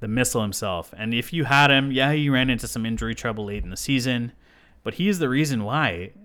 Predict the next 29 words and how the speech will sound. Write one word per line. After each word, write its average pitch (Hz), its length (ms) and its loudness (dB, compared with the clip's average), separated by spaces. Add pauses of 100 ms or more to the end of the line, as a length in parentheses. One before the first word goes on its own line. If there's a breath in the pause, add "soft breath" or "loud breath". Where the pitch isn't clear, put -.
(100)
the 104 160 -12
forty-niners 123 640 0
are 113 40 0
moving 117 280 -2
on 110 100 -4
to 113 80 -6
the 104 60 -6
second 117 280 -6
round. 147 360 -10 (120)
He 185 240 0
is 165 140 4
the 139 100 0
reason, 135 380 2
having 143 340 0
that 131 220 -2
run 110 260 -6
game. 160 340 -2 (460 loud breath)
You 139 80 -2
know, 127 60 2
yeah, 135 240 6
they 143 100 2
had 135 160 2
injuries 127 560 -2
early 117 360 -4
on 117 180 -2
in 107 80 -2
the 107 80 -4
season, 143 640 0 (920)
um, 104 480 -2